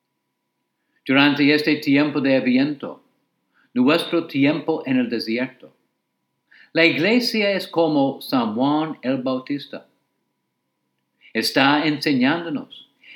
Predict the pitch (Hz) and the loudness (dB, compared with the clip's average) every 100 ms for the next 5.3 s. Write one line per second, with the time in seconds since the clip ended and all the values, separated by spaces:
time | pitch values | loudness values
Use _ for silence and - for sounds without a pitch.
0 | - - 160 156 156 147 147 - 143 135 | -20 0 2 4 2 0 -2 -2 -2 -2
1 | - 139 185 185 - - - - - _ | -2 -4 -2 -4 -8 -10 -12 -12 -18 _
2 | _ _ _ 135 123 120 117 131 147 147 | _ _ _ -2 0 0 0 0 0 -4
3 | - 120 110 107 92 98 110 127 139 135 | -8 -4 -2 -2 -4 -4 0 0 0 -4
4 | 127 127 _ - 123 104 92 107 - 98 | -6 -8 _ -12 -8 -6 -8 -12 -12 -16
5 | - - - | -18 -20 -20